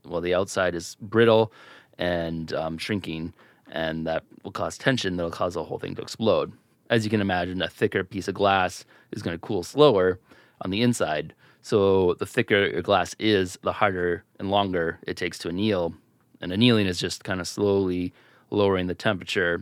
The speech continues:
and there's, like, a whole schedule of going to, like, different phases of where it's more stable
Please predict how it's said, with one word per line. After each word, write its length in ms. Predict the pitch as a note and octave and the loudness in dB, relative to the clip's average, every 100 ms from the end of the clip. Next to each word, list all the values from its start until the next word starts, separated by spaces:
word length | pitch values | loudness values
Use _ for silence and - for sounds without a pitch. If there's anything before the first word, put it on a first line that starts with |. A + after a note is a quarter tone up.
| - | -8
and 100 | - | -8
there's, 140 | F2+ F#2+ | -6 -4
like, 100 | F2+ | -4
a 60 | |
whole 160 | F2 E2+ | -4 -4
schedule 640 | - E2+ F2 F2 E2 E2+ F#2 _ - | -6 -8 -6 -4 -2 -2 -6 _ -8
of 240 | E2+ F#2 - | -8 -8 -6
going 200 | F2 E2+ | -6 -4
to, 80 | |
like, 140 | F2+ F2+ | -8 -8
different 300 | F2+ F2+ F2+ | -10 -10 -8
phases 560 | G2+ F2+ E2 E2 D#2+ - _ - - _ - | -4 -4 -4 -8 -8 -14 _ -20 -20 _ -6
of 420 | E2 D#2+ D#2 G2 | -4 -2 -6 -4
where 120 | F#2 | -4
it's 200 | E2+ - | -4 -10
more 300 | E2+ D#2 - - | -8 -8 -8 -6
stable 440 | - G2+ G#2+ | 0 4 6